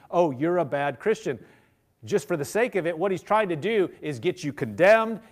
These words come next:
get you guilty, get you so that you have no faith toward God. You feel like you don't have any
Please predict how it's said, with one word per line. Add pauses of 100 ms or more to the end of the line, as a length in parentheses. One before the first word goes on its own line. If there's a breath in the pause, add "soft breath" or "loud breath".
get
you
guilty, (300 loud breath)
get
you (100)
so
that
you
have
no
faith (420)
toward
God.
You
feel (140)
like (920)
you
don't
have
any